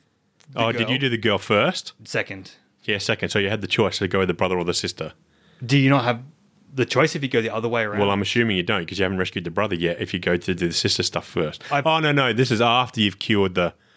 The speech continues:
Speaker 2: yes, this is when you finish both of their side quests.
Speaker 1: Yeah, then you have
Speaker 2: Okay, yeah, no. So you can either go be hot-headed and go fight people, or you can play the super detective.
Speaker 1: Yeah.
Speaker 2: Yeah,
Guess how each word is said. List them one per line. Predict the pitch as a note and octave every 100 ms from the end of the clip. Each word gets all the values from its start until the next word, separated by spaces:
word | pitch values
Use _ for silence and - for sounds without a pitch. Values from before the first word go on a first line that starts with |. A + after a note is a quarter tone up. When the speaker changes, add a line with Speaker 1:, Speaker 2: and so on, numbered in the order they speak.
| _ _
Speaker 2:
yes, | A2+ G#2+ -
this | A#2+
is | A2
when | A2+
you |
finish | G#2 A2 F#2+
both | - A2
of | F#2+
their | F#2 F2
side | - G#2+ F#2 -
quests. | E2+ D#2
Speaker 1:
Yeah, | G3 E3 A#2
then | B2+
you | A2
have | B2+
Speaker 2:
Okay, | A#2 G#2+ F2+
yeah, | F2+ G#2+ F2+
no. | A2+ G2+ E2+ - -
So | A#2+
you | A#2+
can | B2
either | A#2+ A#2+
go | G#2+ G2+
be | G2 G#2
hot-headed | B2 G#2+ A2 F#2+
and | F#2
go | F#2
fight | F2+ A2 G2+
people, | G2 F#2
or | F#2+
you | F2+
can | F#2
play | G2
the | F#2
super | E2+ - - F#2
detective. | F2 F#2+ F#2+ E2 - - _ - -
Speaker 1:
Yeah. | C3+ G2+ - - -
Speaker 2:
Yeah, | F2+